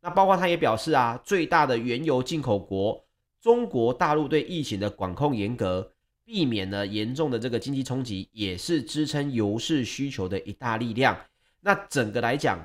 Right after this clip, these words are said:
布兰特原油在去年上涨了百分之五十，二零二二年到现在不过短短的十八天，又已经上涨了百分之十哦。所以石油呢，短线上面需求还是持续在增加。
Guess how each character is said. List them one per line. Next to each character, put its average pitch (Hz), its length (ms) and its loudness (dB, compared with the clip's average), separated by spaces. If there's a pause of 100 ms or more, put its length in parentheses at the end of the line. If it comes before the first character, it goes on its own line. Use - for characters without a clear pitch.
(160)
布 175 100 0
兰 139 140 4
特 156 80 2
原 131 200 -2
油 107 240 -2
在 120 360 -2
去 - 320 -4
年 95 340 -2 (400)
上 170 340 4
涨 95 160 -4
了 98 120 -2
百 90 260 -6
分 127 220 0
之 131 160 -4
五 104 180 -4
十， 92 420 -8 (360)
二 226 260 4
零 139 240 2
二 185 240 4
二 175 80 4
年 113 180 0
到 156 160 2
现 147 240 -2
在 135 180 2
不 107 140 -4
过 156 180 2
短 123 280 -2
短 117 160 -4
的 95 100 -6
十 - 300 -6
八 147 280 2
天， 151 320 0 (460)
又 180 320 4
已 101 100 -2
经 131 240 -2
上 139 320 0
涨 87 160 -8
了 92 220 -6
百 90 240 -8
分 120 240 -4
之 120 220 -4
十 92 320 -6
哦。 87 180 -6 (320)
所 - 180 -2
以 185 140 2
石 147 280 -4
油 170 160 2
呢， 123 180 0
短 104 260 -2
线 160 180 -2
上 147 140 0
面 139 240 -2
需 165 320 -6
求 107 180 0
还 95 320 -4
是 120 160 -4
持 120 160 -8
续 131 120 -6
在 135 80 2
增 135 180 -4
加。 127 380 2